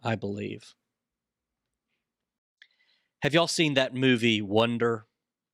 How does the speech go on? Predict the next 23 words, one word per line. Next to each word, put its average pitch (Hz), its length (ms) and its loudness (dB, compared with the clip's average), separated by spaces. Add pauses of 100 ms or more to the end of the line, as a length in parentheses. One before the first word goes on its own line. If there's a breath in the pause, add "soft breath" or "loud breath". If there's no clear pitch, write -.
(800 loud breath)
It 143 140 -2
came 170 240 -2
out 135 400 0
four 139 320 2
or 120 60 4
five 120 340 0
years 110 340 -2
ago, 110 560 2
and 127 140 0
it 131 80 -2
was 107 120 -6
based 139 300 0
on 123 140 -2
the 117 80 -2
New 127 120 0
York 123 260 2
Times 123 340 -2
best-selling 117 600 0 (400 soft breath)
book 131 280 0
by 117 140 -2
the 107 100 -8
same 110 320 -2
name. 104 400 -2